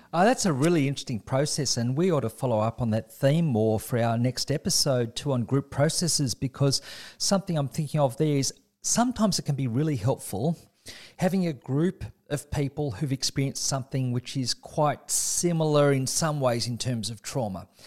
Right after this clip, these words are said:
For example, in the past I've been involved intensively with groups of Vietnam veterans, helped set up a group Vietnam veteran program at Heidelberg Hospital in Melbourne,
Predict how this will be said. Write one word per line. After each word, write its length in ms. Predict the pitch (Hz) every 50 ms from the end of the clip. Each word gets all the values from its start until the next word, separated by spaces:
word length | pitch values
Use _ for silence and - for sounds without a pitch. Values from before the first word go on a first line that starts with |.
| - - - - - _
For 120 | - 160 151
example, 380 | - - 156 143 143 - 151
in 60 | 143
the 80 | 139 127
past 460 | - - - 139 139 139 139 - -
I've 100 | 131 -
been 160 | - 131 127
involved 680 | 123 123 127 123 - - 131 127 131 135 135 135 - -
intensively 640 | 139 139 - - 220 220 220 - 170 135 123 127 120
with 200 | 113 113 - -
groups 300 | - 139 139 - - -
of 140 | 123 98 -
Vietnam 480 | 139 139 139 - 139 143 143 139 123 107
veterans, 560 | 143 170 - - 240 247 262 247 - - - _ _ _ _ _ _ _ _
helped 220 | - 165 160 - -
set 160 | - 139 127
up 160 | 135 - -
a 260 | 131 120 117 113 107 - - - - _
group 300 | - 139 147 156 - -
Vietnam 480 | - 143 143 - 156 127 131 139 131 110
veteran 380 | - 139 139 - - 151 143 -
program 580 | - - 139 139 139 - 151 165 190 202 185
at 80 | - -
Heidelberg 520 | - 135 131 135 139 127 - 139 131 127 -
Hospital 420 | 143 135 - - - 139 131 131
in 180 | 131 123 123 127
Melbourne, 440 | 131 139 160 156 185 208 233 202